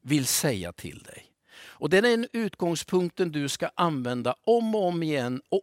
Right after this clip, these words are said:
återvända till om och om igen. Nu ska du veta att alla som talar om Jesus var inte negativa. När Jesus har gjort ett brödunder, femtusen män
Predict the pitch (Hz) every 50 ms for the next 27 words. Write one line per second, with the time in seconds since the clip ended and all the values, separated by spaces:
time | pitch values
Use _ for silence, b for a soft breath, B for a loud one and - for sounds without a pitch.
0 | _ - - 269 247 208 156 - - - 151 165 196 208 202 269 190 - 120 -
1 | - - 120 107 92 - B B B B B B _ - 220 226 240 220 196 175
2 | 151 139 - _ - 180 175 - 165 165 165 156 135 120 95 92 - - 113 117
3 | 139 143 131 101 76 69 67 - - _ _ _ _ _ _ _ _ _ B B
4 | B B B B B B B B 135 143 - 220 214 214 214 196 - - 165 160
5 | - 147 151 147 147 165 170 202 202 - - 196 185 160 156 160 165 156 131 139
6 | 165 156 - - 135 - 147 143 131 117 - 127 117 147 - 85 82 - - -
7 | 92 92 85 104 113 139 147 139 156 185 202 185 - - 175 151 - 165 156 139
8 | 143 - - 120 - - 104 110 135 151 175 190 185 185 165 143 120 104 - -
9 | - 202 220 214 196 175 120 85 76 - - - _ _ _ _ B B B B
10 | B B B B B B B B B B - - - - 214 220 214 208 208 196
11 | - - 190 170 165 160 143 - - 160 147 143 143 143 147 151 165 175 160 90
12 | 98 127 170 202 214